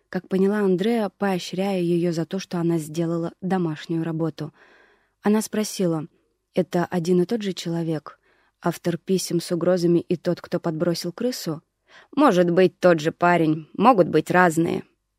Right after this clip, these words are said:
«Парень?» «По моему опыту, если женщина хочет убить тебя, она делает это сразу».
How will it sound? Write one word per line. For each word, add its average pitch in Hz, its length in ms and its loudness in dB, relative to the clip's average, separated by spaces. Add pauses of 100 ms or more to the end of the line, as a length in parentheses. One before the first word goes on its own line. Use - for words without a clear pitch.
(340)
«Парень?» 170 380 -4 (600)
«По - 140 2
моему 277 520 8
опыту, 214 280 4
если 180 440 2
женщина 165 480 2
хочет 160 360 -2
убить 180 240 2
тебя, 160 300 0
она 254 260 4
делает 160 400 0
это - 160 -6
сразу». - 420 -6